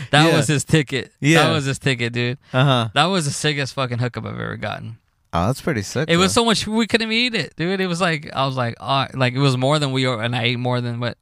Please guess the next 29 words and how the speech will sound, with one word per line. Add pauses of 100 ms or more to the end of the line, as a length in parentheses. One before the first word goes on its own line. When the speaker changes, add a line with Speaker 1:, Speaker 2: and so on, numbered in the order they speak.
(100)
Speaker 1:
I
ordered,
but (580)
Speaker 2:
Yeah. (180)
Speaker 1:
fuck,
dude. (240)
Speaker 2:
Nah,
dude,
but
Speaker 1:
Sickest
hookup.
Speaker 2:
honestly, (260)
fuck
it. (160)
Speaker 1:
Yeah, (300)
it
was
dope.
Speaker 2:
Like (300)
Speaker 1:
It
was
dope. (920)
That
was
the
sickest
hookup
ever. (420)
Speaker 2:
Yeah.